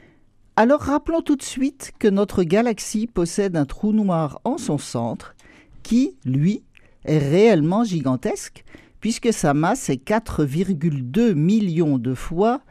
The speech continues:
celle du Soleil et son diamètre d'une vingtaine de millions de kilomètres. Ce trou noir central est situé à vingt-six mille années-lumière de nous,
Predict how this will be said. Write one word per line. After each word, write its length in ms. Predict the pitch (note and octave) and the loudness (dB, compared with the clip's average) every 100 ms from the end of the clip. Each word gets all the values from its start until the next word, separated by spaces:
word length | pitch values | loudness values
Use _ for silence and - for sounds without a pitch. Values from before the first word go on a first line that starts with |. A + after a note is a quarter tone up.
| _ _ | _ _
celle 400 | - G#3+ A3 C#3+ | -2 2 2 0
du 80 | |
Soleil 500 | D3 - C3+ D3+ B3 F#4 _ _ _ _ - | -4 -2 0 0 -2 -6 _ _ _ _ 0
et 100 | C#4 | 0
son 200 | - A3 | 2 0
diamètre 580 | D3+ C3 C#3+ D#3+ - - | 2 0 0 -2 -8 -14
d'une 260 | D3 E3+ E3 | -4 0 2
vingtaine 680 | D3+ E3 A#3 A3 A#3 B3 G#3+ | 2 2 0 2 0 2 2
de 140 | D#3 | 0
millions 720 | D#3 F3+ A#3+ B3 G#3 G3 G#3 C4 _ _ | 0 2 2 2 2 0 -2 -6 _ _
de 140 | E3+ G3+ | -2 -2
kilomètres. 760 | G3 G3+ F3+ E3 E3 - - - _ _ _ _ - - - - | 2 2 2 0 -4 -14 -20 -20 _ _ _ _ -20 -20 -20 -20
Ce 160 | - E3+ | -2 -2
trou 240 | - F#3+ | 2 4
noir 280 | F#3+ F3+ D3 | 4 4 2
central 580 | - C3+ - F#3+ A3+ G3 | -2 -2 -2 0 0 0
est 60 | |
situé 500 | - C#3+ B2+ - A#3+ | -2 -6 -6 -2 0
à 80 | D3+ | 2
vingt-six 600 | A#2+ E3+ A#3+ A3+ - G#3 | 0 0 0 -2 -2 0
mille 320 | G#3 A#3+ A#3 | 2 4 4
années-lumière 580 | D#3 D3+ D#3+ D3+ D3+ C3 | 2 2 0 0 0 0
de 140 | C3+ F#3+ | 0 0
nous, 220 | D4+ | 0